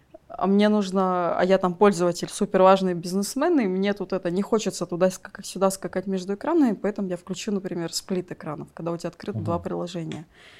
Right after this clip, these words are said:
Speaker 1: Ну, ты не будешь писать, э, автотесты для того, чтобы покрыть каждую такую гипотетическую ситуацию. А тестировщик такой ручной сидит, сидит такой, говорит:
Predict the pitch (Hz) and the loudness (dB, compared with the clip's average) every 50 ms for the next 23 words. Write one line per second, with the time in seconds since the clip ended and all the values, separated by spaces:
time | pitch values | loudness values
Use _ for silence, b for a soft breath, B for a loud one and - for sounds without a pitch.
0 | b b b b b b b b - 202 214 214 208 - - - - 226 214 233 | b b b b b b b b 0 2 4 4 4 2 -2 -4 -2 0 0 0
1 | 233 233 285 277 277 277 277 - - 196 - - 208 208 208 214 208 - - - | 0 0 2 0 0 0 -2 -6 -8 -8 -4 0 0 0 0 0 -2 -6 -6 -4
2 | 190 180 175 175 175 170 170 170 165 165 - 220 233 - - - 185 - - 190 | -4 -2 -2 -2 -2 -2 -2 -2 -4 -4 -6 -8 -12 -12 -8 -8 -8 -6 -8 -8
3 | - - 254 320 320 - - - 240 226 202 190 180 175 - 185 175 196 220 208 | -2 -2 -2 -2 -2 -4 -8 -6 -4 -4 -2 -4 -4 -6 -4 -4 -2 -2 -2 -4
4 | - - 196 180 175 - 175 - 190 220 214 - - 185 214 202 - 190 175 - | -4 -6 -6 -6 -6 -8 -8 -6 -6 -6 -6 -4 -4 -4 -2 -2 -4 -8 -8 -10
5 | - - 196 196 185 175 175 - - 175 175 185 180 - - - 185 - - 175 | -10 -10 -8 -8 -8 -8 -10 -10 -10 -8 -8 -8 -8 -10 -12 -12 -12 -12 -12 -8
6 | - - 185 165 156 - - - 156 - 185 - - 202 226 247 240 - 220 - | -4 -4 -2 -2 -4 -6 -10 -14 -14 -14 -14 -10 -6 -4 -4 -4 -4 -8 -12 -10
7 | - 202 - - - 208 208 - - 220 214 214 - 233 302 359 - - - 202 | -10 -10 -10 -8 -8 -8 -8 -6 -6 -6 -6 -6 -6 -6 -6 -6 -6 -6 -10 -10
8 | 233 - 220 - - 165 170 175 180 180 | -8 -10 -10 -10 -8 -6 -4 -4 -6 -8